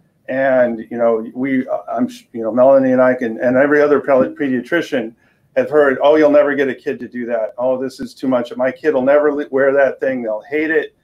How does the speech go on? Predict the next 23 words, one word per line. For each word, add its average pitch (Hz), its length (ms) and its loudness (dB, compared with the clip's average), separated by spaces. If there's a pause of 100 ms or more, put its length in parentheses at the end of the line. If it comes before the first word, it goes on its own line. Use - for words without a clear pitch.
(440)
And 120 480 -2
we 131 120 -6
do 147 180 -2
things 143 380 -4
like, 123 500 2 (240)
you 123 80 -10
know, 120 240 2
put, 139 480 0
um, 113 500 -2 (420)
you 110 80 -14
know, 104 280 -10 (600)
dinosaur, 143 760 2 (280)
uh, 123 180 2
tails 139 540 0
on 131 300 0
the, 123 160 -2
on 135 140 2
the 127 80 -2
bike 131 300 2
hel-, 120 320 -2 (100)
helmets. 117 460 -6
You 123 120 -10
put, 127 420 -2